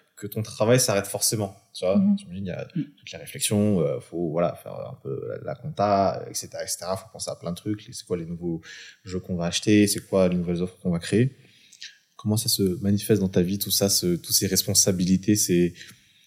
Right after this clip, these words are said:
Speaker 1: t'as déjà un planning, j'ai envie de dire, déjà bien défini où tu dis, « Allez, de telle heure à telle heure, tel jour, je bloque pour telle chose, à moins qu'il y ait quatre forces majeures,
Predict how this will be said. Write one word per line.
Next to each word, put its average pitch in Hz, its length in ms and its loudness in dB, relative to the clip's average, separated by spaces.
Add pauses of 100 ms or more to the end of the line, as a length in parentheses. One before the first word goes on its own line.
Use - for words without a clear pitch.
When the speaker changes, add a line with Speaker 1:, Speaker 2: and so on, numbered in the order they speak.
(180)
Speaker 1:
t'as 98 80 2
déjà 95 320 4
un 92 400 4 (560)
planning, 98 460 4
j'ai 95 80 2
envie 92 200 0
de 87 60 -4
dire, 104 120 2
déjà 92 160 0
bien 92 180 4
défini 101 280 4
où - 20 0
tu 104 100 -4
dis, « 95 240 0
Allez, - 160 -8 (340)
de 92 60 -14
telle 113 200 4
heure 113 120 6
à 117 40 0
telle 104 180 4
heure, 104 180 4
tel 98 160 -2
jour, 110 340 2 (440)
je - 180 -12 (120)
bloque 117 320 6 (340)
pour 101 260 -4
telle 117 160 4
chose, 123 400 6 (260)
à 98 140 -2
moins 151 340 12
qu'il 147 260 4
y 117 40 12
ait - 260 6 (320)
quatre - 220 -10
forces - 220 -2
majeures, 120 540 4